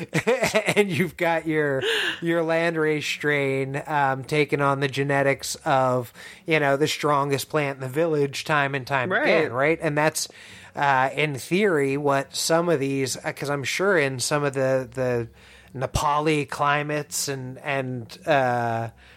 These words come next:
Speaker 1: you know, the mountains of Afghanistan and stuff like that, they were, th-, th-, they had to be hardy plants,
Speaker 2: Yeah,
Speaker 1: right? Like we said.
Speaker 2: absolutely.
Speaker 1: So it only serves to reason,
Speaker 2: <laughs>
Speaker 1: um, that, that people were,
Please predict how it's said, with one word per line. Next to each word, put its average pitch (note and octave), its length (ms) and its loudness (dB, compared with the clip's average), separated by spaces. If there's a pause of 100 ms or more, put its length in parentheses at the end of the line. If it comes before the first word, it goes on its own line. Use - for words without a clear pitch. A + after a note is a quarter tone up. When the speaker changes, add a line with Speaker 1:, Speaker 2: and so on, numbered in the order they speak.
(640)
Speaker 1:
you D#3 160 -2
know, C3+ 160 -2
the B2+ 100 -4
mountains D#3 480 0
of D3 120 0
Afghanistan D3+ 920 0
and C#3 160 -4
stuff - 280 -2
like C3 160 -2
that, D3+ 440 2
they D3 160 2
were, C#3 380 2 (120)
th-, C3 140 -8 (280)
th-, - 120 -20 (280)
they C3+ 100 -2
had B2 300 0
to C3 60 -6
be D#3 180 2
hardy C3 340 0
plants, G3 460 -2
Speaker 2:
Yeah, F3 340 0
Speaker 1:
right? D#3 80 -4
Like C#3 200 -2
we C#3+ 80 -2
said. E3+ 180 0
Speaker 2:
absolutely. C#4+ 400 0
Speaker 1:
So - 360 0 (1200)
it E3 140 2
only F3+ 260 2
serves E3+ 420 2
to C#3+ 100 0
reason, C3 560 0 (180)
Speaker 2:
<laughs> - 180 -2
Speaker 1:
um, C#3+ 520 2
that, C3 260 -4
that C#3+ 260 -4
people C#3+ 440 -2
were, B2+ 520 2